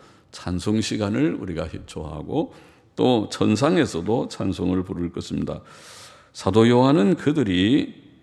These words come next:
하나님의 보좌와 내 생물과 장로들 앞에서 하나님의 보좌 그리고 내 생물, 그 주위에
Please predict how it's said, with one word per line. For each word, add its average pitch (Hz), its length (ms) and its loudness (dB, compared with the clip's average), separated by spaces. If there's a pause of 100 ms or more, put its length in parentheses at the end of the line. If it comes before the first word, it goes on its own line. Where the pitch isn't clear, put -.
(140)
하나님의 143 760 4
보좌와 87 840 0
내 101 280 2
생물과 104 1040 0 (340)
장로들 90 720 -2
앞에서 - 680 -6
하나님의 92 480 -6
보좌 95 520 -10 (360)
그리고 90 540 -6
내 87 280 -4
생물, 117 480 0
그 - 180 -8
주위에 87 640 -4